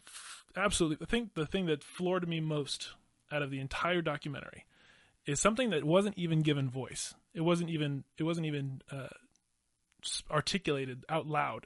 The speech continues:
in the documentary. It was just a headline that showed up, and it was after,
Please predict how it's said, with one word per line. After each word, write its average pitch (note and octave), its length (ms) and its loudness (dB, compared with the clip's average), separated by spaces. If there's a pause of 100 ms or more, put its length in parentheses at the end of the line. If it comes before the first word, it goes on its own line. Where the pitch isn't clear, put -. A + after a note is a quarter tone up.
(120)
in F#3 140 2
the F#3+ 60 2
documentary. D#3+ 520 -2
It A#2 40 -8
was C3+ 100 -6
just E3+ 180 -2
a - 40 -6
headline D3 560 0
that C3 120 -4
showed D3+ 240 2
up, A#2+ 220 -6 (600)
and C#3+ 120 -4
it C3+ 40 2
was C3+ 160 2
after, C#3 720 -2